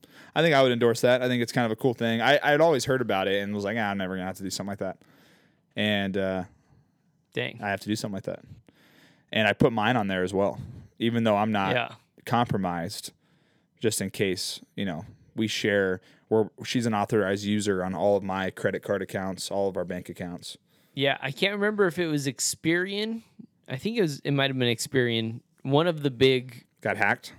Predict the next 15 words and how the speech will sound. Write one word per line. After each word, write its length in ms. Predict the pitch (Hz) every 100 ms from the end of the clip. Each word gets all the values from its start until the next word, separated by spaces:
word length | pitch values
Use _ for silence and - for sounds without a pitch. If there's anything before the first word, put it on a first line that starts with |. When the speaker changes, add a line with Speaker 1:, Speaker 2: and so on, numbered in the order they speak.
| - -
Speaker 2:
companies, 600 | 151 139 127 120 113 135
yeah, 200 | 135 113
had 200 | 113 127
a 60 | 123
giant 540 | 120 131 123 117 117
data 260 | 123 117 113
breach. 480 | 120 107 104 104
Speaker 1:
Yeah. 180 | 104 101 - _ _ _ _
Speaker 2:
And, 160 | 123 127
like, 360 | 110 113 - -
half 460 | - 143 139 120 143
of 320 | 123 110 117
their 180 | 117 110
records 640 | 110 107 - 101 104 123
were, 500 | 117 110 101 101 120